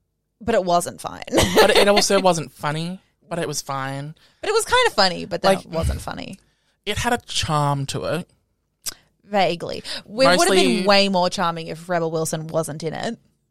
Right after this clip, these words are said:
Speaker 1: if it was somebody else.
Speaker 2: Yeah, that's true. I don't think her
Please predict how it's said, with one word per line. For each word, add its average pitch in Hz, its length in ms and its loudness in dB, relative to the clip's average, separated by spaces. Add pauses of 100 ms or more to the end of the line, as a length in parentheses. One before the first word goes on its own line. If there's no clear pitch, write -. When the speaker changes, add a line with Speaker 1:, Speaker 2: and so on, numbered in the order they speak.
(120)
Speaker 1:
if 185 100 -16
it - 80 -12
was 165 100 -10
somebody 165 340 -4
else. 170 220 -4
Speaker 2:
Yeah, 135 260 -2
that's - 280 -10
true. 117 560 -14
I 135 160 -12
don't 135 220 -14
think 123 420 -16
her 120 420 -14